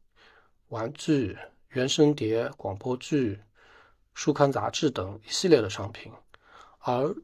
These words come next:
这些商品的销售也能在一定程度上又促进游戏的销量，甚至是一些，呃，其他行业的商品的销量，从而形成一个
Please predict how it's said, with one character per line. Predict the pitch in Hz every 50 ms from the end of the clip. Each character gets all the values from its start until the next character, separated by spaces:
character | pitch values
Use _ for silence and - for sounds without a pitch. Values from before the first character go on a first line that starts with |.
| _ -
这 | - 185
些 | 160 - 175 160
商 | 160 - - 185 180 185
品 | - - - 107
的 | 104 107 -
销 | - - 151 147 147 156
售 | 156 - - 156 131 113 101
也 | - 107 107 107 - - -
能 | 123 117 120 120 120
在 | - 147 135 120 113 107
一 | 101 101 120
定 | - - 151 139 120 110 113 147 - -
程 | - - 120
度 | 113 143 135
上 | - - 123 110 113 - 131
又 | 123 120 110 101
促 | 104 - - 156 135
进 | - 135 117 104
游 | 107 104 104
戏 | - - - 135
的 | 113 110 104
销 | 104 - - 127 127
量， | 123 - - - - - - - - - - - _ _ -
甚 | - - 151 131 123
至 | - 131
是 | 117 - - - 127 117 113 110 -
一 | -
些， | - - - - 127 123 120 120 120 - - - _ -
呃， | - - 113 101 98 92 92 - 76 -
其 | - - - 135
他 | 147 160 170
行 | 143 131 104
业 | 113 120 113
的 | 110 120
商 | - - 131 127 131
品 | - - 92
的 | 90 92 101 - - -
销 | - - - 104 104
量， | 98 101 - _ _ - - - _ _ _ _ _ _ _ _ _ _ -
从 | - - 131
而 | 127 127 135 - - - _ _ _ _ -
形 | - - 123 123
成 | - - 117
一 | 113 113
个 | - - 135 123 127 - - - -